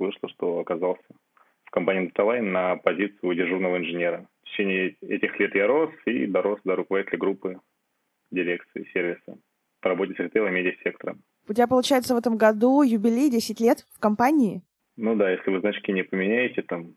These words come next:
Speaker 1: пятнадцатилетним, двенадцатилетним я должен даже, наверное, что-то получить. А то я попадал всегда на даты, когда <laughs> либо пять, либо восемь. Да, получается, десять. С десятого года, первого августа.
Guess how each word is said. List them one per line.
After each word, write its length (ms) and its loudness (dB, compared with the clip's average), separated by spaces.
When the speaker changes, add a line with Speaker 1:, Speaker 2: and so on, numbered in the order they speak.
Speaker 1:
пятнадцатилетним, 840 -2
двенадцатилетним 480 -4
я 60 -2
должен 240 -2
даже, 160 -4
наверное, 260 -2
что-то 220 -4
получить. 420 -2
А 120 0
то 80 4
я 60 2
попадал 380 2
всегда 240 0
на 140 2
даты, 260 2
когда 320 -2
<laughs> 360 -10
либо 200 -2
пять, 260 -2
либо 140 -2
восемь. 240 -2
Да, 180 2
получается, 440 -2
десять. 360 -4
С 60 -8
десятого 460 -4
года, 420 -4
первого 280 0
августа. 460 -10